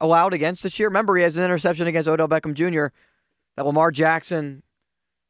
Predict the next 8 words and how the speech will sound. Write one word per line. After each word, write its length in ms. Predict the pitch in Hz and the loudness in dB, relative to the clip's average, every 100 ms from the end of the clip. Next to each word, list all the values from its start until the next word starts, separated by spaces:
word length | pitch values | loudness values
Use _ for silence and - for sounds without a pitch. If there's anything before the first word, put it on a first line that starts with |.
| _ _ _ | _ _ _
shouldn't 300 | - 214 180 | 0 0 0
have 80 | - | 0
thrown 200 | 147 139 | 0 0
that 180 | 127 - | -2 -4
fo-, 160 | - - _ _ - | -12 -12 _ _ -4
that 140 | 127 | -4
football. 460 | 123 208 135 113 156 | 0 -2 -2 -2 -2
But 220 | 123 123 | -2 -4